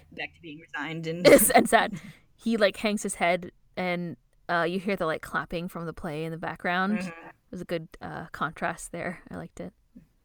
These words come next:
Speaker 1: I liked some of the, speaking of which, I liked some of the other musical choices they made in this too. They had, like, piano music for some of the background stuff with Akito, and, like,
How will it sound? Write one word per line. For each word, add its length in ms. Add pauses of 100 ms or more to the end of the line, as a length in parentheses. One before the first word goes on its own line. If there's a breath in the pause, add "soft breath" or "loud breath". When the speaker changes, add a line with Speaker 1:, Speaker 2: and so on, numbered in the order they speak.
(1300)
Speaker 1:
I 80
liked 140
some 120
of 60
the, 100
speaking 240
of 60
which, 140
I 40
liked 160
some 100
of 60
the 60
other 100
musical 280
choices 280
they 80
made 160
in 80
this 180
too. 220
They 80
had, 140
like, 220
piano 520
music 320
for 160
some 160
of 60
the 80
background 360
stuff 260
with 100
Akito, 500
and, 80
like, 240